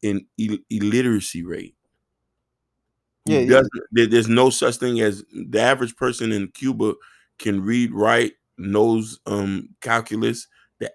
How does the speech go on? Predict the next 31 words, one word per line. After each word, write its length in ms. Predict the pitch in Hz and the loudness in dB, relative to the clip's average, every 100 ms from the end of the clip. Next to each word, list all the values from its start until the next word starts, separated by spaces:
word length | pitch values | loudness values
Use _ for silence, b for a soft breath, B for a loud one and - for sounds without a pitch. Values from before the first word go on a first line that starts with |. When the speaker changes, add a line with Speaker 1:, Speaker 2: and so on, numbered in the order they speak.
| _ | _
Speaker 1:
average 420 | 117 135 120 113 | 0 2 2 -4
person. 460 | - 90 - - - _ _ _ _ _ _ _ _ | -4 -6 -6 -12 -20 _ _ _ _ _ _ _ _
On 140 | 113 113 | -4 2
top 260 | 143 135 | 2 4
of 120 | 123 | 4
that, 320 | 117 139 135 - | 4 4 2 -4
they 180 | - 120 | -4 0
have 180 | 123 110 | 2 2
one 140 | 117 | 0
of 80 | 117 | 0
the 80 | 107 | -2
best 380 | 98 120 110 98 | 0 0 0 0
doctors 440 | 117 120 - 104 | 0 0 -2 -6
in 200 | - 107 | -4 -2
the 80 | 123 | 0
world, 460 | 120 107 107 110 - | 2 4 4 4 -2
one 200 | 101 107 | -4 -4
of 100 | 104 | -2
the 40 | |
best 300 | 98 110 107 | 0 0 0
medicines 500 | 104 113 117 - 104 - 101 | 0 0 0 -4 -6 -6 -4
in 120 | 110 | -2
the 80 | 107 | -2
world. 440 | 98 101 107 - _ _ _ _ _ _ _ _ _ | -2 -2 -2 -6 _ _ _ _ _ _ _ _ _
You 120 | 110 | 2
know 100 | 113 | 4
what 40 | |
I 40 | 113 | 4
mean? 200 | 117 107 | 2 2
They're 220 | 117 120 | 4 4
just 340 | 101 107 117 | 2 0 -2